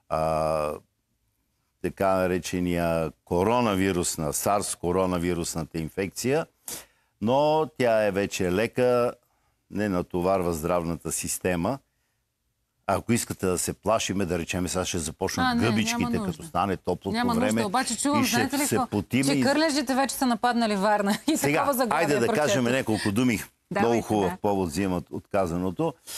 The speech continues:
Speaker 1: А, за кърлежите и за комарите. Особено за комарите, което много ме притеснява, защото политиците, особено сега новите кметове и прочие,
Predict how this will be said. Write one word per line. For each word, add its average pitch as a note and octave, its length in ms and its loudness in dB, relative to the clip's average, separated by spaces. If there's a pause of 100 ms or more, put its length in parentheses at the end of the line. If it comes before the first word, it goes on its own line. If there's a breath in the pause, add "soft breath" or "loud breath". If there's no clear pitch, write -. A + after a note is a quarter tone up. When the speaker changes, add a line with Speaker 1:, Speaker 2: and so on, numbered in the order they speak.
(260 loud breath)
Speaker 1:
А, G2 260 2 (100)
за F2+ 220 0
кърлежите G#2 640 0
и A#2+ 60 2
за F2+ 140 0
комарите. F#2+ 580 -2 (120)
Особено A#2 500 0
за F2 160 -2
комарите, A2 640 0
което G#2 360 -2
много G#2+ 300 2
ме G2 140 0
притеснява, F2 760 -2 (800 loud breath)
защото F2+ 560 -2
политиците, A#2 1160 -2
особено G#2+ 580 -2
сега G2+ 320 0
новите G#2 440 0
кметове F#2 540 -2
и E2 80 0
прочие, F#2+ 640 -2